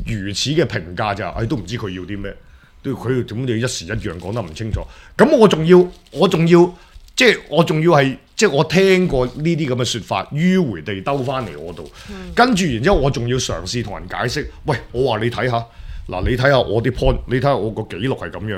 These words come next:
Speaker 1: 嘅，我嗰個信息係噉樣嘅，我講到噉樣喎，我講到噉樣，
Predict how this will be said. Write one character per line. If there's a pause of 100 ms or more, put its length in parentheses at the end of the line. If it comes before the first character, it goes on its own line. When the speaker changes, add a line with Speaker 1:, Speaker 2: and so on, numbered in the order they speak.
Speaker 1:
嘅， (340)
我
嗰
個
信
息
係
噉
樣
嘅，
我
講
到
噉
樣 (120)
喎， (380)
我
講
到
噉
樣，